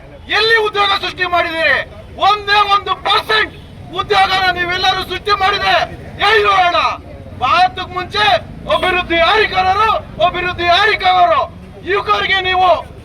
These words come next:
ಒಂದೇ ಒಂದು ಉದ್ಯೋಗವನ್ನು ಸೃಷ್ಟಿ ಮಾಡಿದ್ದೀರಾ? ಇದು ಈ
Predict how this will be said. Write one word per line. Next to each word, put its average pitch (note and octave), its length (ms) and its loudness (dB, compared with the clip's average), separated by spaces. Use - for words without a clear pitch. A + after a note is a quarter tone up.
ಒಂದೇ G4+ 260 2
ಒಂದು F#4 140 -2
ಉದ್ಯೋಗವನ್ನು G#4 560 4
ಸೃಷ್ಟಿ F#4 180 -8
ಮಾಡಿದ್ದೀರಾ? F4 500 0
ಇದು F4 160 0
ಈ - 20 4